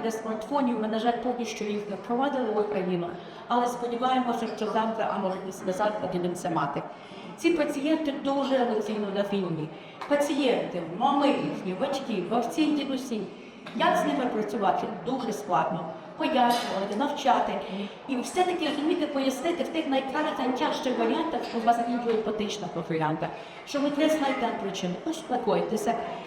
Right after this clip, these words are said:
все буде добре, ми знаємо, як контролювати, як лікувати. Оця довіра має шалено важливе значення у варіанті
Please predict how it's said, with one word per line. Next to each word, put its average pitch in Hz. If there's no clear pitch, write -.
все 370
буде 277
добре, 202
ми 240
знаємо, 262
як 220
контролювати, 196
як 185
лікувати. 160
Оця 226
довіра 262
має 233
шалено 254
важливе 220
значення 233
у 427
варіанті 415